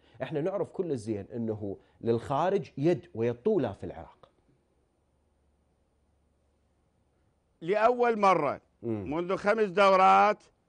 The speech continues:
Speaker 2: آه، شخصية فائزة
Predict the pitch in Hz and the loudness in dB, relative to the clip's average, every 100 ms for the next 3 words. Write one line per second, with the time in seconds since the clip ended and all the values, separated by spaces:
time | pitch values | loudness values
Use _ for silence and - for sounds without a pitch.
0 | _ _ _ _ - 143 165 170 170 165 | _ _ _ _ -6 -2 0 0 0 -4
1 | 147 - 165 - 202 196 196 185 190 190 | -6 -4 -4 -4 -2 0 2 0 -2 -6
2 | _ 156 175 190 175 180 175 185 180 190 | _ 0 2 2 0 -2 0 0 0 -4